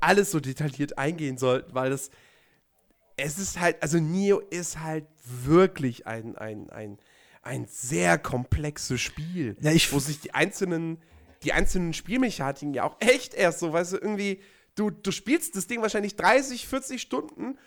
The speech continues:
Speaker 1: und dann kommt wahrscheinlich auf einmal noch dieses, äh, hier, wie ist es, geheime Teehaus, wo du dich einer Fraktion anschließt.
Speaker 2: Nee, das kommt, das kommt, äh, n-, ich glaub, das kommt im dritten oder vierten Bereich, äh, im,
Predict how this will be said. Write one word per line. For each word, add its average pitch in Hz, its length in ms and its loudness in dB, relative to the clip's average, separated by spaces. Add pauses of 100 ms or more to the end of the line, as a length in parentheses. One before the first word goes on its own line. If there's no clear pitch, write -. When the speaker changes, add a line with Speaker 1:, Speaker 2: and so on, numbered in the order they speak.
(280)
Speaker 1:
und 202 120 6
dann 247 200 6
kommt 277 180 4
wahrscheinlich 233 360 2
auf - 80 -4
einmal 226 260 4
noch 220 200 0
dieses, 214 500 -4
äh, 190 260 4
hier, 190 320 0
wie 202 80 -6
ist 233 120 -4
es, 214 240 -10
geheime 220 440 6
Teehaus, 247 720 4 (260)
wo 196 80 6
du 196 80 8
dich 202 160 0
einer 202 80 6
Fraktion 190 540 2
anschließt. 254 640 0
Speaker 2:
Nee, 175 160 10
das 156 160 4
kommt, 233 180 8 (100)
das 190 140 -2
kommt, 208 180 4
äh, 170 420 6 (300)
n-, 147 1160 0
ich - 80 -12
glaub, 151 140 -2
das - 120 -8
kommt - 220 -4
im 143 260 -2 (240)
dritten 247 380 -6
oder 190 180 -2
vierten 156 340 -4
Bereich, 117 400 -4
äh, 123 280 0 (320)
im, 131 340 -4